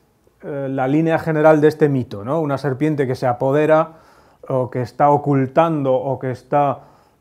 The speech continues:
eh, alterando el orden cósmico, y entonces viene ese dios atmosférico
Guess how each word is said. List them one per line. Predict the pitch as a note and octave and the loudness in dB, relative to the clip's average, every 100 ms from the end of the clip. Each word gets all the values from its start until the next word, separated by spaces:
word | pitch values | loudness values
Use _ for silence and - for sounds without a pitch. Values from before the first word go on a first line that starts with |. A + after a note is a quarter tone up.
| _ | _
eh, | D#3 C3+ B2+ B2+ D3+ | -10 -6 -4 -2 2
alterando | D#3 C#3 C#3+ E3 D3 | 2 4 4 4 4
el | C#3 | 2
orden | D3+ D3+ | 0 0
cósmico, | F3 E3+ F3 E3+ G3 G3+ | 0 0 0 0 0 -2
y | D3 | -10
entonces | C3 C#3+ C3 | -6 -6 -6
viene | C#3 C#3+ D3 D#3 - | -6 -4 -4 -6 -10
ese | D#3+ A#2+ C#3 | -10 -6 -4
dios | C#3 C#3+ C#3 - _ - | 0 -2 -2 -12 _ 0
atmosférico | C3 B2+ B2+ - D#3 D3 D#3+ E3 - | 0 0 -4 2 2 2 0 0 -2